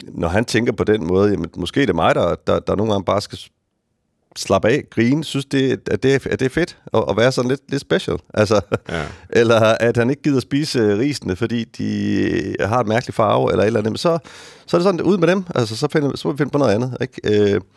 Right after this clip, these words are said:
Speaker 2: Jo.
Speaker 1: så, så jeg prøvede ligesom at ændre lidt, øh, fra,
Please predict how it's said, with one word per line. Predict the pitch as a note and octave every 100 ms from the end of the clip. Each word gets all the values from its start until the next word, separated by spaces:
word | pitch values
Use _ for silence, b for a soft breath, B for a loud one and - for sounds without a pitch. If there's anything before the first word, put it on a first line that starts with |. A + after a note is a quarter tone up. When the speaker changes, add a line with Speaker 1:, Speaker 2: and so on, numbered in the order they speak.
| b -
Speaker 2:
Jo. | F2 B B
Speaker 1:
så, | - -
så | -
jeg | C#3+
prøvede | - F3
ligesom | E3 C3+
at |
ændre | A#2+ C3+ F#2+
lidt, | G2+ -
øh, | - - - - - -
fra, | - -